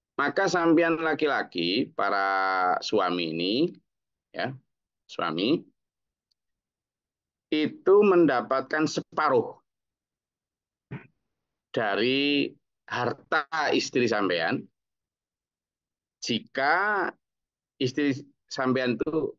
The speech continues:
tidak punya anak. Jadi jika istri sampean meninggal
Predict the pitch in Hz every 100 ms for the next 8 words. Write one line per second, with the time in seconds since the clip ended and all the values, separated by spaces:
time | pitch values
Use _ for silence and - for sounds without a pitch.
0 | - 135 - 113 95 87 - _ _ _
1 | _ _ _ _ _ _ _ _ _ _
2 | _ _ _ _ _ _ _ _ _ _
3 | _ _ _ _ _ - 90 92 - -
4 | 104 101 - 101 101 101 101 98 92 87
5 | 95 156 226